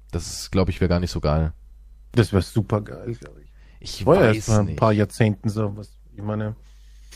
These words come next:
Speaker 1: Ja, da, das ist schon eine Weile her, da.
Speaker 2: Na ja, trotzdem.
Speaker 1: Ja, aber mittlerweile ist die Welt ja auch
Speaker 2: Weiß ich,
Speaker 1: kleiner
Speaker 2: mehr
Speaker 1: geworden.
Speaker 2: Parkplätze.
Speaker 1: Ja, st-,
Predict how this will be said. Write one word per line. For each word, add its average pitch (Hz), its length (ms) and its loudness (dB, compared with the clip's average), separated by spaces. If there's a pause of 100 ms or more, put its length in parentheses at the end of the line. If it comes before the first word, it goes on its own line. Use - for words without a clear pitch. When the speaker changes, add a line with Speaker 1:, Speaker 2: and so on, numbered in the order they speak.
(640)
Speaker 1:
Ja, 98 460 -2
da, 98 180 0
das 90 160 -6
ist - 60 -8
schon 117 180 0
eine 101 80 2
Weile 107 240 6
her, 101 260 4
da. 85 420 -2
Speaker 2:
Na 233 100 6
ja, 151 320 4
trotzdem. 110 500 -6 (240)
Speaker 1:
Ja, 120 280 4
aber 113 240 4
mittlerweile 123 540 6
ist 123 240 -8
die 120 100 0
Welt 139 200 4
ja 117 80 2
auch 110 100 0
Speaker 2:
Weiß 113 80 4
ich, 135 80 6
Speaker 1:
kleiner 117 160 4
Speaker 2:
mehr 107 100 6
Speaker 1:
geworden. 87 160 2
Speaker 2:
Parkplätze. 117 720 2
Speaker 1:
Ja, 117 60 0
st-, 131 240 -4